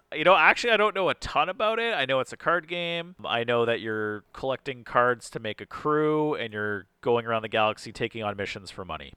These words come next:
That's the premise. I'm assuming the most money wins. That's all I know about it. I know it's actually a twenty twenty game that they picked up, so it isn't originally from North America. It's from somewhere else,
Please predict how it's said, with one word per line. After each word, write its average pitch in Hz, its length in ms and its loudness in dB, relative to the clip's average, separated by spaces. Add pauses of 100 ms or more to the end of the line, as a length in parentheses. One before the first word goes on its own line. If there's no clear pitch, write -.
(120)
That's 113 240 2
the 120 100 -10
premise. 113 460 -2
I'm 95 140 -12
assuming 110 340 -10
the 101 60 -10
most 92 240 -8
money 87 200 -10
wins. 76 300 -14
That's 113 160 -4
all 117 200 2
I 131 60 4
know 127 200 2
about 139 220 2
it. 139 180 2
I 110 140 -2
know 123 180 2
it's 120 120 -4
actually 113 280 -6
a 104 60 -6
twenty 107 300 -12
twenty 101 300 -12
game 113 240 -6
that 107 160 -12
they 90 120 -6
picked - 280 -12
up, 101 300 -2
so 95 240 -6
it - 80 -8
isn't 107 440 -8
originally 101 300 -8
from 98 160 -12
North 95 160 -4
America. 92 380 -6
It's - 80 -8
from 85 100 -14
somewhere 90 300 -8
else, - 400 -6